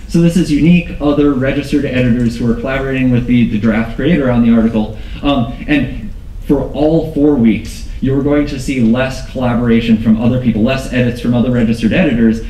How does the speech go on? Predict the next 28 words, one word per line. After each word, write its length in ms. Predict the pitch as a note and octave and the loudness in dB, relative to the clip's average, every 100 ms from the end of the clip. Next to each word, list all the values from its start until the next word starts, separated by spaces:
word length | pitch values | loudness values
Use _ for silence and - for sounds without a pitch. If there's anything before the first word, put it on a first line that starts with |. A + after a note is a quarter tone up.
| - | -8
on 160 | C3 A#2+ | 0 2
your 140 | A#2 | 4
draft 320 | F3 F#3 - | 4 0 -2
than 80 | C3+ | -2
if 140 | B2 B2+ | 0 2
you 100 | B2 | 2
went 160 | A2+ | 2
directly 340 | A#2 A#2 A#2 A2 | 0 -2 0 0
to 80 | |
the 60 | A2+ | 4
main 240 | G#2 G#2 | 4 4
namespace. 560 | C3+ C#3 A#2 F#2+ F#2+ - - - - | 4 2 -2 -2 -4 -8 -12 -10 0
And 100 | C#3+ | 0
it's 160 | C#3+ D#3 | 2 -2
the 80 | |
same 260 | C3 F#3 F3 | 2 4 4
story 300 | - D3 D3 | 2 2 2
if 140 | C3+ | 0
I 60 | C3 | -2
look 240 | C3 B2+ | 0 0
at 200 | B2+ B2 | 0 0
anonymous 480 | B2 A#2+ C3 C3 A#2+ | 0 0 0 0 0
editors, 460 | A#2+ A#2 A#2+ A#2 - | 2 2 2 2 2
but 100 | B2+ | 2
maybe 220 | D#3 E3+ | 4 4
even 240 | D3+ A#2+ | 2 4
more 260 | A2+ A#2 A#2 | 4 4 0
so. 320 | A2+ G2 - | -4 -6 -8